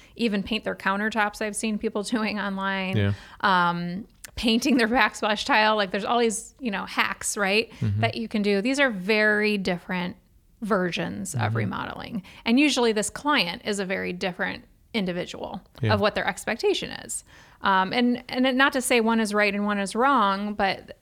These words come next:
Speaker 1: it's just not, um, not for everybody.
Speaker 2: Mm-hmm.
Speaker 1: And so in this process and with our remodeling <clears throat> and the level of remodeling that we do, it is long and drawn out.
Speaker 2: Yeah.
Speaker 1: And there are a lot of steps,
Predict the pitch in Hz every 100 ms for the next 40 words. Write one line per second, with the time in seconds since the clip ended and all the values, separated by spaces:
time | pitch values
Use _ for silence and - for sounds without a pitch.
0 | - 214 - - 190 202 190 180 175 -
1 | - - 170 165 165 - 185 - _ 240
2 | 160 - - 220 247 269 359 226 - -
3 | - 110 117 113 - - _ _ _ -
4 | - 233 214 214 214 - - - - -
5 | 262 247 247 320 330 262 233 220 226 220
6 | 214 202 196 233 247 233 202 - - 202
7 | 208 196 185 175 185 208 233 - - 240
8 | 285 240 226 220 208 202 202 185 196 190
9 | 196 196 196 185 208 196 294 330 226 208
10 | 233 240 - - - _ - 233 233 262
11 | 220 - - 190 - - 220 196 196 180
12 | 190 214 - _ - - 92 233 214 214
13 | - 214 220 202 208 - - 190 269 -
14 | - -